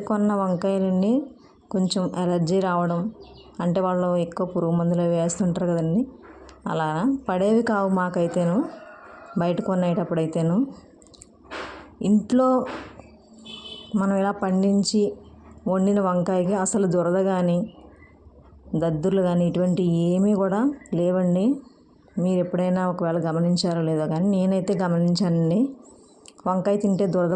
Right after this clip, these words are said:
పుడుతుంది అని కొంతమంది అయితే అంటూ ఉంటారు కదా, అదైతే దాని గురించి అయితే నేను చెప్తానండి, మా సొంత ఎక్స్పీరియన్స్. మనం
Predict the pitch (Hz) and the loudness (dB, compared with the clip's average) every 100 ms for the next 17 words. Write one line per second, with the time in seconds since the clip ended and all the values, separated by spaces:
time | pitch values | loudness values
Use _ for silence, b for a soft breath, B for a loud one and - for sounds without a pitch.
0 | 175 180 175 175 175 170 170 170 160 156 | -2 -2 0 0 2 0 0 -2 0 0
1 | 160 165 175 165 165 165 160 160 160 156 | 0 0 -2 -2 0 -2 -2 -2 -2 -2
2 | 247 311 B B B - - 165 160 165 | -2 -4 B B B -20 -10 -4 -2 0
3 | 156 180 185 180 175 175 185 196 196 175 | -2 -2 0 0 0 2 2 2 0 0
4 | 175 180 196 - 202 170 165 220 320 - | 0 0 -2 -2 -2 0 2 0 -2 -8
5 | - 165 165 - 160 160 165 - - 170 | -4 -2 -2 -2 -2 -2 -4 -6 -4 -2
6 | 165 165 170 - 196 320 - - - - | 0 0 0 0 -2 -2 -8 -20 -20 -20
7 | - - - - - - - - - - | -20 -20 -20 -20 -20 -20 -20 -20 -20 -20
8 | - - - - - - - - 208 196 | -20 -20 -20 -18 -18 -20 -20 -4 -2 0